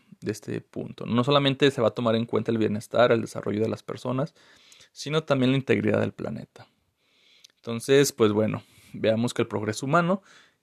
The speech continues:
ahora va a estar también medido según el impacto que hagamos al planeta. Entonces, pues bueno, aquí lo que se, se va, pues, o se va a ir viendo,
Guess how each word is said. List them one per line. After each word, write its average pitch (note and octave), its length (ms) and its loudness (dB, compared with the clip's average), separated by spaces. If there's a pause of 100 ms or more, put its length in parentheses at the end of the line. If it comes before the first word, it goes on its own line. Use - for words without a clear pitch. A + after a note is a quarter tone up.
(140)
ahora A#2 380 4
va A#2+ 120 0
a - 20 -4
estar - 260 -6
también A2+ 320 -2
medido A2+ 460 0
según A2 560 -4 (120)
el G#2+ 140 -8
impacto G#2+ 420 -8
que - 80 -12
hagamos G#2+ 460 -8
al A#2 220 -4
planeta. - 680 -12 (2750)
Entonces, C3 600 -2
pues A2 220 2
bueno, G2+ 360 0 (1040)
aquí B2 280 -4
lo D#3+ 140 2
que C3 140 2
se, G#2+ 340 0
se A2 180 4
va, B2+ 300 4
pues, A#2 340 4
o A2+ 160 -2
se A2+ 140 -2
va A2+ 100 6
a - 20 8
ir C3 120 4
viendo, C3 420 2